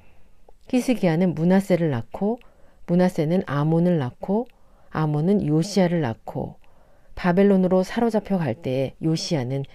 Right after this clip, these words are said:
여고냐와 그의 형제들을 낳으니라. 바벨론으로 사로잡혀 간 후에 여고냐는 스알디엘을 낳고 스알디엘은 수룹바벨을 낳고 수룹바벨은 아비웃을 낳고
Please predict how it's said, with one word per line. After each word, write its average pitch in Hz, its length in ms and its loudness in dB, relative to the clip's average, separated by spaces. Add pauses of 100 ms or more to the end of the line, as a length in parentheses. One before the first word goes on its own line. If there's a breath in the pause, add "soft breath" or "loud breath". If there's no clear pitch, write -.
(260 soft breath)
여고냐와 147 720 0
그의 156 260 0
형제들을 208 600 -2
낳으니라. 131 580 -6 (1120 soft breath)
바벨론으로 190 640 4
사로잡혀 214 520 -2
간 160 240 -4
후에 160 440 -2
여고냐는 135 600 -2 (320 soft breath)
스알디엘을 180 640 2
낳고 135 520 -6 (280 soft breath)
스알디엘은 185 680 0
수룹바벨을 160 680 -2
낳고 - 480 -10 (640 soft breath)
수룹바벨은 196 680 2
아비웃을 170 560 0
낳고 127 560 -6